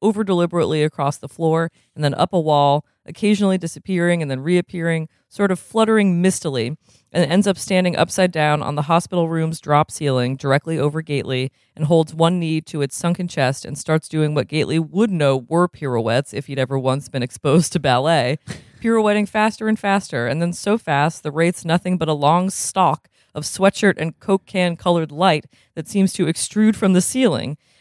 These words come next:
and then in a moment that rivals the Coke can moment for unpleasantness,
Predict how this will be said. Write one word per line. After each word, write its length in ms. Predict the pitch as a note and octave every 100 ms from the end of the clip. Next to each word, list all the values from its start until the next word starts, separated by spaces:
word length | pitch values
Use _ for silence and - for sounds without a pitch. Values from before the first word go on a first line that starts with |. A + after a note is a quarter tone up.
| _
and 160 | F3
then 220 | F3 F3+ E3
in 160 | D#3+
a 40 | E3+
moment 340 | F3+ F#3 F3
that 120 | E3
rivals 500 | - F3+ B3+ F#3+ D#3
the 100 | D3+
Coke 260 | - E3+ -
can 260 | D#3 C3+
moment 320 | C3+ C#3 C#3 C#3
for 120 | C#3+
unpleasantness, 880 | A#2 C3+ F#3+ G#3+ F#3+ - C3 F3